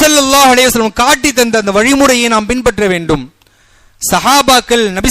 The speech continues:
ஸல்லல்லாஹு அலைஹி வஸல்லம் அவர்களை நேராக பார்த்தார்கள். பார்த்து நபி ஸல்லல்லாஹு அலைஹி வஸல்லம் அவருடைய அனைத்து செயல்களையும் பதிவு செய்திருக்கிறார்கள். கண்ணியமானவர்களே, நபி ஸல்லல்லாஹு அலைஹி வஸல்லம் அவர்களுடைய முகத்தை பற்றி ஒரு சஹாபி இப்படி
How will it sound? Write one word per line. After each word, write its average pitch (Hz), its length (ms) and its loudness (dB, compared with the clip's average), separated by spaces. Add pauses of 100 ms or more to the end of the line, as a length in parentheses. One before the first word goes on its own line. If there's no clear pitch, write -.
ஸல்லல்லாஹு 226 500 0
அலைஹி 240 220 0
வஸல்லம் 233 360 -2
அவர்களை 196 340 -2 (100)
நேராக 262 360 2 (180)
பார்த்தார்கள். 202 640 0 (840)
பார்த்து 269 460 2 (180)
நபி 220 180 -6
ஸல்லல்லாஹு 277 340 2
அலைஹி 262 80 2
வஸல்லம் 226 560 0 (640)
அவருடைய 233 300 2 (100)
அனைத்து 294 320 -2 (120)
செயல்களையும் 262 560 2
பதிவு 277 280 2
செய்திருக்கிறார்கள். 202 760 0 (460)
கண்ணியமானவர்களே, 220 840 0 (360)
நபி 247 200 -2
ஸல்லல்லாஹு 240 520 2
அலைஹி 247 200 0
வஸல்லம் 233 360 -2
அவர்களுடைய 208 440 2 (580)
முகத்தை 269 380 0 (120)
பற்றி 240 280 -2
ஒரு 208 160 2
சஹாபி 226 400 0
இப்படி 247 180 -4